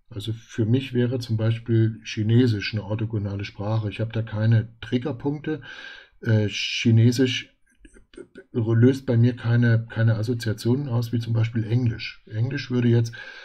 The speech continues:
<clears throat> würde ich ein paar Worte verstehen und dann würde ich die Verbindung zu meinem Gegenüber komplett verlieren. Ähm,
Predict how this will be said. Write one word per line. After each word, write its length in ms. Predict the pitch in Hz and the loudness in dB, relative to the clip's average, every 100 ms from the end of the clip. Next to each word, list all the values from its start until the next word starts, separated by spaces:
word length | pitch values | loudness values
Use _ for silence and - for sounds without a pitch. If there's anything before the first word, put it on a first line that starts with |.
| - | -20
<clears throat> 280 | _ _ | _ _
würde 340 | - 185 123 113 | 8 8 8 2
ich 60 | |
ein 80 | 127 | 2
paar 200 | 113 113 | 2 4
Worte 220 | 110 120 | 4 2
verstehen 600 | 120 117 - 110 120 151 | 2 -2 0 0 0 0
und 80 | 139 | 2
dann 100 | 117 | 2
würde 140 | 110 113 | 2 2
ich 100 | 113 | 0
die 240 | 110 104 - - - | -2 -2 -6 -20 -16
Verbindung 580 | - 110 113 113 117 123 | -4 -2 4 6 6 4
zu 140 | 123 | 0
meinem 300 | 107 107 107 | 0 0 -2
Gegenüber 580 | 104 98 107 101 107 117 | -2 -2 -2 -2 0 0
komplett 400 | 113 95 98 - | 0 -6 -6 -8
verlieren. 540 | 117 95 90 92 85 _ _ _ _ _ _ _ - - - - | -6 -4 -4 -8 -10 _ _ _ _ _ _ _ -20 -20 -12 -2
Ähm, 460 | 110 107 107 107 | 0 2 0 -2